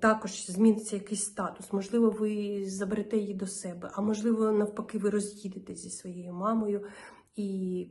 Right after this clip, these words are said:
почнете самостійне життя, почнете самостійно йти до тієї гори. Далі, що важливо, другого, е,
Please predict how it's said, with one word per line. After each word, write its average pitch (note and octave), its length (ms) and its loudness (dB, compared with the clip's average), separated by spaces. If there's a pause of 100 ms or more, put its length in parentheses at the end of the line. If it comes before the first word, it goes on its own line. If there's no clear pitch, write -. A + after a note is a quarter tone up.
почнете F#3+ 480 -4
самостійне F#3 640 0
життя, F3+ 500 -8
почнете F#3+ 580 -4
самостійно F#3+ 760 0 (300)
йти G3 220 -2
до F#3+ 120 -2
тієї F#3+ 440 0
гори. F#3 400 -4 (420)
Далі, A#3+ 340 8
що C4+ 160 0
важливо, A3 460 2
другого, G3 1000 2
е, F3 340 -4